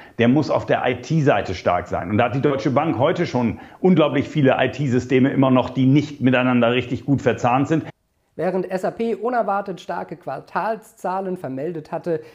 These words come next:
Speaker 2: ging der dax auch wieder ins Plus. Anfang der Woche war er ja recht mürrisch unterwegs.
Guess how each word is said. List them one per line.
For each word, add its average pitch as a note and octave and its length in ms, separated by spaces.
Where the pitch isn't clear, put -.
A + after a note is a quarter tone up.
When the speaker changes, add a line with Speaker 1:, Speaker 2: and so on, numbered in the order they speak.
Speaker 2:
ging C#4 200
der D#3 100
dax - 420
auch F#3+ 340
wieder C#3+ 520
ins G3 280
Plus. - 540
Anfang G3 360
der D#3 140
Woche F3+ 380
war D#3 180
er D3+ 140
ja C3 220
recht B2+ 420
mürrisch F#3+ 420
unterwegs. C3 720